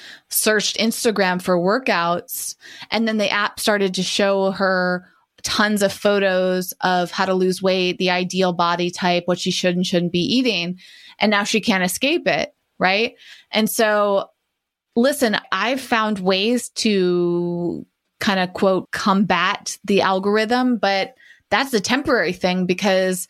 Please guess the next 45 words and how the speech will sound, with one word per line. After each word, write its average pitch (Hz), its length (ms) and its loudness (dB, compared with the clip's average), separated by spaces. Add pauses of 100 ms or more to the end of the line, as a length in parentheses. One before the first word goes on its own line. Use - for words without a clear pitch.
(420)
meaning 254 460 2
I 220 120 2
have 240 100 -2
to 226 80 -4
be 233 120 2
very 220 220 2
mindful 214 640 0
about 202 240 0
who 233 220 2
I 240 100 0
follow 214 380 0
and 190 180 -2
what 190 120 2
I 185 80 0
type 185 280 -2
in 185 80 -2
the 180 80 0
search 175 320 0
engine. - 500 -4 (680)
But 214 320 2
not 220 260 2
everybody's 240 460 0
gonna 220 200 0
realize 196 500 0
that. 180 160 0
And 190 120 -8
some 226 180 0
people 226 300 0
are 196 80 2
gonna 190 180 0
type 196 280 -2
things 196 280 -2
in 226 200 0
innocently, 202 1040 0 (480)
not 208 240 0
realizing 196 800 0 (140)
that 190 240 -2
the 196 80 2
algorithm 185 800 0
is 180 140 -2
going 185 260 2
to 190 100 -2
then 180 460 -2 (380)
be 202 100 4
like, 190 200 2